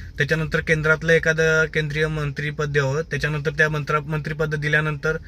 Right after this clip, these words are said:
त्या, त्या मंत्रालयातून त्यांची काय कामं होतात या सगळ्या गोष्टींची शहानिशा झाल्यानंतर यांचं मार्क लिस्ट, अ, तयार व्हावं की नक्की ह्या विभागाला किती मार्क दिले त्या विभागाला, आणि ह्या सगळ्या गोष्टीतून, अ, पंतप्रधान पदासाठी नंतर उमेदवार निवडला जावा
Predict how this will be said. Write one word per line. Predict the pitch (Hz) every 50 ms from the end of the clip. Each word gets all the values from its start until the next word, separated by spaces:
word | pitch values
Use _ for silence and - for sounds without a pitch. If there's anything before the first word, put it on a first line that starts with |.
| - - - - - - -
त्या, | - 143
त्या | 147 - 170 160 160
मंत्रालयातून | 160 156 147 139 151 151 151 156 156 156 151 160 156
त्यांची | 156 160 147 - 147
काय | - 160 160
कामं | 156 156 156 156 160 160
होतात | 147 139 143 139
या | 143 143
सगळ्या | 139 156 151 151 165 170
गोष्टींची | 165 170 165 - 175 170 160 147 180 170
शहानिशा | - - 160 151 160 156 156 - 165 160
झाल्यानंतर | 147 151 143 143 147 151 151 147 139 135 - 160 160
यांचं | 151 143 139 160 151
मार्क | 147 143 147 151 147 -
लिस्ट, | 156 156 151 - - - - -
अ, | 143 139 139 135 131 -
तयार | - 139 139 139
व्हावं | 139 - - 147 170 175 - - - - - - -
की | - 139
नक्की | 139 139 131 - 151 147
ह्या | 147 143 143 147 147 135 139 139 139 139
विभागाला | 139 139 135 143 139 131 143 143 143
किती | 139 - 139 147
मार्क | 143 143 139 131 127 143
दिले | 139 139 139 135
त्या | 131 143 135
विभागाला, | 135 131 135 135 131 135 135
आणि | 135 139 147 147
ह्या | 156 160
सगळ्या | 156 - 165 151 160 180 190
गोष्टीतून, | 185 190 185 - - 202 202 180 - 220 233 247 247 - - - - - - - - - - -
अ, | 135 143 147 147
पंतप्रधान | 139 170 175 170 160 170 175 175 170 175 170
पदासाठी | - 180 165 165 160 170 165 156 165
नंतर | 165 160 151 135 165 165 165
उमेदवार | 156 156 156 156 147 147 151 147 147
निवडला | 156 147 143 139 139 135 139
जावा | 131 135 127 123 123